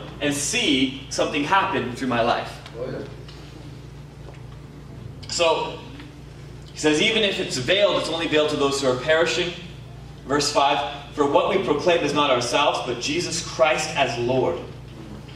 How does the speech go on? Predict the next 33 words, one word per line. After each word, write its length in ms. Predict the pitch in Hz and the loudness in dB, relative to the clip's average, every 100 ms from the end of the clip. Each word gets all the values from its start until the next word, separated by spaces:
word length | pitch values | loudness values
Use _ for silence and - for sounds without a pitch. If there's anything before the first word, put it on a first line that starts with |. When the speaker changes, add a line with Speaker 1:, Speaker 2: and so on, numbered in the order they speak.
| - | -4
Speaker 1:
with 200 | 139 143 | 0 4
ourselves 640 | 127 123 - 156 170 185 | 4 4 4 4 4 2
as 240 | - 135 123 | 2 0 2
your 120 | 120 | 2
servants 1000 | - - 196 196 143 - - - - - - - | 2 2 4 4 2 0 0 -2 -4 -10 -16 -8
for 160 | - | -2
Jesus' 480 | 131 135 143 135 127 | 0 2 0 0 0
sake. 400 | - 131 - - - - - - - | 0 2 0 -2 -8 -14 -16 -10 -4
For 100 | - | 0
God, 400 | 131 165 190 202 | 4 6 6 4
who 80 | |
said, 400 | 175 - - - | 4 4 2 4
'Let 220 | 131 - 127 | 4 4 4
light 260 | 135 156 | 4 4
shine 300 | - 165 139 | 2 4 4
out 100 | 135 | 2
of 120 | 127 | 2
darkness,' 460 | 127 123 123 - - | 4 4 4 -2 -2
has 120 | 104 | -2
shone 380 | - - 131 151 | 0 4 4 4
in 60 | 143 | 4
our 120 | 131 | 4
hearts 380 | 127 - - - | 4 2 0 -2
to 60 | |
give 380 | - 120 214 - | -4 2 2 2
the 80 | 135 | 0
light 320 | - 220 - | 2 2 2
of 120 | 117 | -2
the 60 | 113 | -4
knowledge 300 | 107 107 104 | -2 -2 -4
of 100 | 104 | -8
the 60 | 92 | -10
glory 460 | 98 101 110 120 | -8 -6 -4 -4